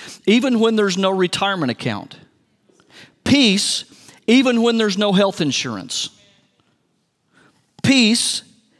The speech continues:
even though the fires are getting closer.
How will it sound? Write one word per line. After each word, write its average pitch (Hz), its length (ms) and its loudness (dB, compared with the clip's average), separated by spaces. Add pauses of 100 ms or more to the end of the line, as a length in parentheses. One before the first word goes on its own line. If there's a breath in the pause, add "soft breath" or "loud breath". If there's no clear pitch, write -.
(340 soft breath)
even 247 340 2
though 233 220 2
the 214 100 0
fires 226 440 2
are 196 60 -2
getting 151 320 0
closer. 120 560 -6